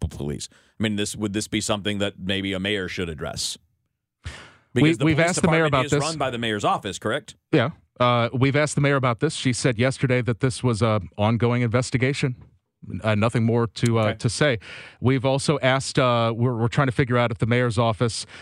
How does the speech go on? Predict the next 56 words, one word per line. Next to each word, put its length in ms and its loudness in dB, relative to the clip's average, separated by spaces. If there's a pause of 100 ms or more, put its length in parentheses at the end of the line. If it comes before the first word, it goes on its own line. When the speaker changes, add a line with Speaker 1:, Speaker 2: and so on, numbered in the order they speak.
(140)
Speaker 2:
you 60 2
know, 60 4
they've 200 0
created, 420 0
this 180 -2
is 80 -2
a 80 2
gay 200 2
bar. 540 0
They've 140 -2
created 320 0
an 120 -2
L 120 2
G 100 -2
B 160 0
T 160 -2
Q 220 -2
liaison 520 2
office. 440 -2
Has 300 -2
that 220 4
reached 300 -2
out 280 0
to, 440 0 (480)
I 80 4
mean, 140 2
yesterday 360 2
morning 340 0
there 120 2
were 400 0
a 160 2
dozen 360 0
people 260 0
there 180 2
helping 300 0
to 160 0
clean 280 0
up 240 0
and 360 -2
put 180 0
boards 300 0
up 280 0
and 240 -2
all 200 2
of 60 0
that 140 0
kind 160 0
of 60 -4
stuff. 420 -2 (400)
Uh, 240 0
has 160 2
the 60 0
mayor's 260 2
office 320 -2
reached 240 -2
out 220 0